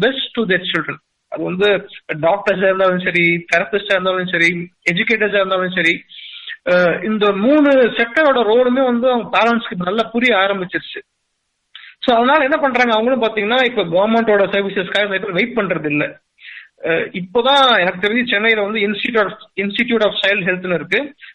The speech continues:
அங்க இப்பதான் வந்து ஆட்டிசம் வந்து, அஹ், ஹெல்த் இன்சூரன்ஸா இணைச்சிருக்காங்க அங்க மட்டும். இப்போதான், it's very recent, four months before. So, கவர்மெண்ட் சர்வீசஸ்க்காக தான் வெயிட் பண்ணணும் அப்படின்னா நிறைய பேருக்கு அந்த சர்வீசஸ்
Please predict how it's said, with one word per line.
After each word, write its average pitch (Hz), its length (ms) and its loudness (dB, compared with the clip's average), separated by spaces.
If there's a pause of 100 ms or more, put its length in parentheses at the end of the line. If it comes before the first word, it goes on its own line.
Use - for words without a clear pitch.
அங்க 175 260 -2
இப்பதான் 220 380 2
வந்து 226 340 2
ஆட்டிசம் 202 640 0
வந்து, 185 280 2 (640)
அஹ், 165 140 2
ஹெல்த் 233 340 0
இன்சூரன்ஸா 196 420 0
இணைச்சிருக்காங்க 175 520 0
அங்க 147 240 -2
மட்டும். 151 340 -6 (720)
இப்போதான், 175 460 -2
it's 151 180 -4
very 185 220 2
recent, 160 600 -2 (120)
four 190 120 2
months 185 280 -2
before. 147 340 -6 (440)
So, 233 360 2
கவர்மெண்ட் 240 720 0
சர்வீசஸ்க்காக 226 640 2
தான் 269 200 2
வெயிட் 214 240 0
பண்ணணும் 196 480 0
அப்படின்னா 202 520 0
நிறைய 185 280 2
பேருக்கு 240 320 0
அந்த 208 160 0
சர்வீசஸ் 196 500 -2